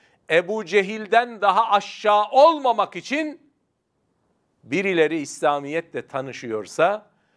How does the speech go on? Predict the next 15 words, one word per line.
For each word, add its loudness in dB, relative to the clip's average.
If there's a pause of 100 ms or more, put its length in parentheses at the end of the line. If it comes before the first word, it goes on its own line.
(460)
buna 2
olan 2
sevincimizi -10
izhar 2
etmek -12
için -12 (480)
ona 0
bir -8
hediye -6
yollayalım. -10 (560)
Veya 2
kendi -10
evi, -10
elimizle -8
götürelim. -16